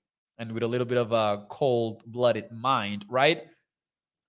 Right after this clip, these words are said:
Cowboys have a strong hold over Micah's future, uh, still under contract through twenty twenty-four. It's gonna be through twenty twenty-five as soon as the Cowboys pick up that fifth-year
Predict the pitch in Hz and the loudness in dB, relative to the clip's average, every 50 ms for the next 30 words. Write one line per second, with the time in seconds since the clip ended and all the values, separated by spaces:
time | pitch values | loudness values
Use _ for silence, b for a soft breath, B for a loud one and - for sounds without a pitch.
0 | _ _ _ _ _ _ _ _ _ - 226 247 330 320 262 185 156 - 160 143 | _ _ _ _ _ _ _ _ _ 0 2 4 4 6 6 4 6 6 6 4
1 | 127 - - - - - 147 151 147 135 131 123 117 113 - - - - - 170 | 4 2 -4 -8 -4 2 6 6 6 6 6 2 -2 -6 -12 -16 -18 -2 4 6
2 | 160 143 123 113 107 104 101 - - 139 131 127 123 127 117 120 117 - 123 110 | 6 6 6 4 2 -2 -2 0 0 2 2 2 2 2 2 2 0 0 -4 -6
3 | - - - 113 107 101 101 - - 107 101 101 101 101 - _ _ _ - 107 | -6 -8 -6 -6 -6 -6 -8 -8 -6 -6 -6 -6 -8 -12 -20 _ _ _ 0 2
4 | 107 104 107 - - 175 180 170 165 156 147 139 - - - 131 131 117 - - | 2 2 0 0 0 2 4 4 2 2 0 -4 -4 -2 0 0 0 0 2 4
5 | 120 117 117 117 - - - _ _ _ _ _ _ _ - 165 190 202 202 202 | 4 4 2 0 -6 -14 -18 _ _ _ _ _ _ _ -4 -2 0 0 0 -2
6 | - 175 165 147 131 - - 143 127 120 110 - - 117 110 110 113 113 113 - | -4 -4 -4 -4 -4 -6 -6 -4 -4 -4 -6 -6 -4 -2 0 0 0 0 -2 0
7 | - 160 170 160 143 135 123 - - 135 139 139 127 - 131 131 123 120 113 - | 2 2 2 2 0 -2 -2 -2 -2 -2 -2 -2 -2 -4 -6 -6 -6 -6 -6 -6
8 | 123 117 107 - - 123 117 113 113 113 104 110 b b b b b _ 117 120 | -6 -6 -6 -2 2 4 6 6 4 2 0 -4 b b b b b _ -2 -2
9 | 113 117 135 147 147 135 131 120 - 143 139 131 113 127 127 123 - - 139 127 | 0 0 0 -2 -2 -2 -2 0 2 4 4 4 4 4 0 0 -2 -4 -6 0
10 | - 135 120 - - 117 110 - - - - 135 120 - 120 113 107 104 | 4 4 4 4 2 -2 -4 -6 -6 -4 -4 -4 -4 -4 -4 -4 -4 -2